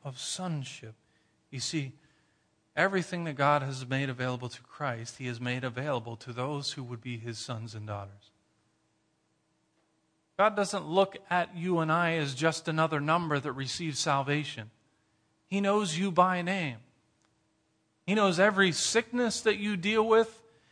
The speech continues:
every trial, every temptation that you deal with, all of your joys. He knows every one of those things because he sees you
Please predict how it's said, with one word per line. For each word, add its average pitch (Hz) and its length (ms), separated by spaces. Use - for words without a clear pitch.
every 185 320
trial, 226 680
every 208 300
temptation 208 840
that 220 160
you 214 220
deal 202 280
with, 226 200
all 220 320
of 196 120
your 214 220
joys. 190 680
He 214 200
knows 220 420
every 269 320
one 233 220
of 220 160
those 196 340
things 190 240
because 185 460
he 185 180
sees 254 580
you 120 440